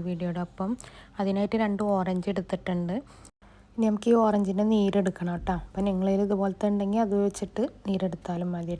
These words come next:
ട്ടോ. എന്നും പറയുന്ന പോലെ നിങ്ങൾ വീഡിയോസൊക്കെ കണ്ട് ഇഷ്ടമാവുകയാണെങ്കിൽ ലൈക്ക് ചെയ്യാനും ഷെയർ ചെയ്യാനും കമൻറ്റ് ചെയ്യാനും മറക്കരുത്. സബ്സ്ക്രൈബ് ചെയ്യാതാണ് വീഡിയോസൊക്കെ കാണുന്നെങ്കിൽ നിങ്ങൾ സബ്സ്ക്രൈബ് ചെയ്ത് സപ്പോർട്ട് ചെയ്യണം ട്ടോ. അപ്പം നമ്മൾ ഈ ഓറഞ്ചിൻ്റെ നീരൊക്കെ എടുത്ത് ഇനി ഇത്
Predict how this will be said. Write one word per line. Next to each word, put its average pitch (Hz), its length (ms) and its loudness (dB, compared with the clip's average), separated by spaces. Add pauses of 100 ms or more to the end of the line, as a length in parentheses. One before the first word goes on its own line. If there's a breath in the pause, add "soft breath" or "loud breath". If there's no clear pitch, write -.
ട്ടോ. 175 100 -4 (1040 loud breath)
എന്നും 190 240 2
പറയുന്ന 208 340 2
പോലെ 214 260 4
നിങ്ങൾ 208 160 2 (100)
വീഡിയോസൊക്കെ 196 480 0
കണ്ട് 196 220 0
ഇഷ്ടമാവുകയാണെങ്കിൽ 202 560 0
ലൈക്ക് 190 240 0
ചെയ്യാനും 196 360 -2
ഷെയർ 180 300 -2
ചെയ്യാനും 185 400 -2 (100)
കമൻറ്റ് 170 360 -8
ചെയ്യാനും 185 320 -4
മറക്കരുത്. 175 520 -4 (540 loud breath)
സബ്സ്ക്രൈബ് 185 500 -2
ചെയ്യാതാണ് 190 560 -2
വീഡിയോസൊക്കെ 190 500 -4 (100)
കാണുന്നെങ്കിൽ 185 520 -4
നിങ്ങൾ 220 240 -2
സബ്സ്ക്രൈബ് 170 560 -6
ചെയ്ത് 175 180 -8 (120)
സപ്പോർട്ട് 170 400 -6
ചെയ്യണം 175 340 -8
ട്ടോ. 185 100 -4 (840 loud breath)
അപ്പം 196 220 -4
നമ്മൾ 202 160 0 (100)
ഈ - 20 2 (380)
ഓറഞ്ചിൻ്റെ 190 460 0
നീരൊക്കെ 190 420 0
എടുത്ത് 175 300 -4 (320)
ഇനി 196 180 -2
ഇത് 190 100 -4